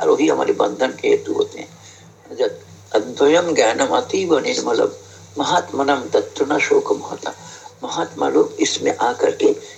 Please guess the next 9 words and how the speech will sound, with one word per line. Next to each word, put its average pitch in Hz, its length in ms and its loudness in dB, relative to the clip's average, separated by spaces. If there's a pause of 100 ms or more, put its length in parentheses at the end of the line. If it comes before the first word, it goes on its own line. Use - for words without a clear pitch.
(100)
शोक - 400 2
मोह 143 180 -4
को - 120 2
प्राप्त - 560 -4
नहीं 160 140 2
करते। - 220 0
इसलिए - 200 2 (680)
तयोर 165 500 2
अभावे 156 640 0